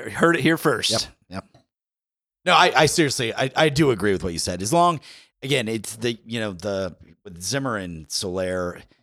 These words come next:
Speaker 2: it, it really comes down to a question of just how healthy they can stay throughout the season. And, you know, uh, but I do think Soler, uh, will definitely break the twelve and forty-seven that he's currently standing on right now.
Speaker 1: Christopher Walker.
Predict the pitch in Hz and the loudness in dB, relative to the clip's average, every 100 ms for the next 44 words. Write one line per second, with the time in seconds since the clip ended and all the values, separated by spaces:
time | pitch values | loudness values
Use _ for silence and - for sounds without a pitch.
0 | _ _ _ _ - 107 110 107 135 123 | _ _ _ _ -16 -10 -6 -4 -2 -2
1 | 120 104 92 95 90 82 90 82 80 73 | -4 -6 -4 -6 -6 -8 -6 -6 -8 -12
2 | 67 73 - - - 78 - - 80 71 | -10 -12 -12 -12 -8 -8 -8 -10 -10 -14
3 | 69 71 - 71 73 64 - - 62 62 | -14 -10 -8 -10 -14 -14 -8 -8 -8 -12
4 | 58 60 71 69 67 69 65 - 73 73 | -14 -18 -16 -16 -16 -18 -20 -20 _ -20
5 | 69 65 65 _ 65 67 62 95 95 95 | -20 -20 -20 _ -20 -18 -12 -8 -6 -6
6 | 104 98 101 87 - _ - - 87 76 | -6 -6 -6 -10 -12 _ -8 -6 -6 -6
7 | 78 76 73 73 71 _ _ _ _ _ | -8 -8 -10 -10 -14 _ _ _ _ _
8 | _ 76 73 69 69 78 76 - 87 82 | _ -10 -8 -8 -8 -10 -10 -8 -8 -8
9 | 87 80 78 78 76 73 67 _ _ _ | -10 -10 -10 -10 -10 -12 -16 _ _ _
10 | - 80 76 - 73 62 - 69 62 65 | -14 -10 -10 -10 -12 -10 -8 -8 -12 -16
11 | 73 71 - 69 67 65 - 76 67 71 | -16 -12 -10 -12 -14 -12 -12 -12 -12 -12
12 | 69 65 65 65 65 57 64 - _ - | -12 -14 -16 -16 -18 -18 -20 -20 _ -2
13 | 135 131 127 135 147 110 107 | -2 2 4 4 2 0 -2